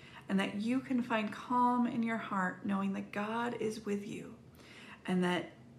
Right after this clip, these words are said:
you are at peace because of that. Will you guys join me in a moment of prayer? Let's take a moment to talk to God.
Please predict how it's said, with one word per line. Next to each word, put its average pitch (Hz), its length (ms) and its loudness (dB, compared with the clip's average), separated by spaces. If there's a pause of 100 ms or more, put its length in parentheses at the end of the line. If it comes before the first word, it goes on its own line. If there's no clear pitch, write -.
(200)
you 202 840 2 (280)
are 175 160 2
at - 180 -2
peace - 400 -8
because - 460 -10
of - 140 -8
that. - 240 -6 (720)
Will 269 80 4
you 294 100 4
guys 339 200 4
join 277 220 2
me 254 120 8
in 247 60 6
a 240 40 4
moment 240 280 4
of - 60 -4
prayer? 226 340 2 (440)
Let's 262 220 2
take - 180 -6
a - 40 -6
moment 151 300 -2
to - 100 -12
talk - 260 -12
to - 80 -14
God. - 240 -10